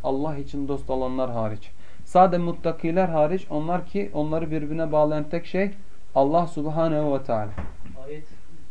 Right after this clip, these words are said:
Speaker 1: Ayet numarası Zuhruf suresi, e, on yedinci ayet abi bu ayet.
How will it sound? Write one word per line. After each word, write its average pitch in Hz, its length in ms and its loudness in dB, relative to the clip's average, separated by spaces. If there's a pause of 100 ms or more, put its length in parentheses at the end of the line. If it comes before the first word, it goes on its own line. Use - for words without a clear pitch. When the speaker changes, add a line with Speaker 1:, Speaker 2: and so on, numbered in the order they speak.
(220)
Speaker 1:
Ayet 156 400 2
numarası 147 580 2 (220)
Zuhruf 147 480 0 (320)
suresi, 143 760 0 (440)
e, 131 200 4
on 156 220 2
yedinci 139 580 0 (260)
ayet 127 320 2
abi 113 200 0 (100)
bu 110 160 -2
ayet. 110 160 -4